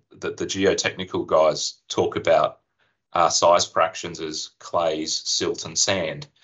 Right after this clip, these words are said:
And really what we're doing, and, and the reason they do that is because the size distribution is directly related to how the material behaves. So as soon as you coarsen the grind size and you,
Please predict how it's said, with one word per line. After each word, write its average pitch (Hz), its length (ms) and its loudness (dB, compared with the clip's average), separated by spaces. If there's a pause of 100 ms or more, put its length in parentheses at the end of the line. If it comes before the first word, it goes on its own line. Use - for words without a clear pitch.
(160)
And 98 220 -2
really 120 220 6
what 98 220 4
we're 85 160 0
doing, 90 480 0
and, 107 200 -2
and 107 120 0
the 113 100 4
reason 123 240 2
they 80 140 -4
do 104 240 2
that 78 180 2
is 82 140 -4
because 87 380 -2
the 85 100 0
size 98 340 4
distribution 82 520 -8
is 80 100 -8
directly 82 600 0
related 82 560 2
to 78 340 0 (560)
how 90 140 4
the 87 80 -8
material 82 420 -2
behaves. 76 600 -4 (560)
So - 100 -4
as - 100 0
soon 147 120 0
as 117 120 0
you 98 80 -6
coarsen 107 380 4
the 78 80 -6
grind 78 320 2
size 87 340 2
and 78 100 -10
you, 76 140 -14